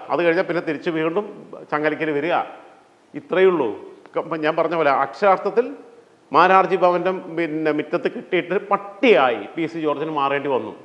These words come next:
ഇതൊക്കെ കാലത്തിൻ്റെ കാവ്യനീതി തന്നെയാണ്. പി സി ജോർജ് അർഹിക്കുന്നതാണത്. കാരണം കൂട്ടിൽ കാഷ്ടിക്കുന്നൊരു വൃത്തികെട്ട ജീവിയാന്നേ.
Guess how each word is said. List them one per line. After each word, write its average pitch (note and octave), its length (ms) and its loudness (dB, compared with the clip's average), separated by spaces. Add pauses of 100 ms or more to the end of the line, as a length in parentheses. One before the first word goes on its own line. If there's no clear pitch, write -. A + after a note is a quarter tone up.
(220)
ഇതൊക്കെ A#3+ 360 0 (440)
കാലത്തിൻ്റെ F3 520 2
കാവ്യനീതി C#3 560 -4
തന്നെയാണ്. D2+ 340 -12 (680)
പി F3 140 0
സി F#3 140 -12
ജോർജ് D#3+ 300 0
അർഹിക്കുന്നതാണത്. C3 720 -2 (640)
കാരണം C4 180 -2 (120)
കൂട്ടിൽ D4 360 -6
കാഷ്ടിക്കുന്നൊരു A#3 480 -4
വൃത്തികെട്ട A3+ 300 0 (100)
ജീവിയാന്നേ. G3 420 -2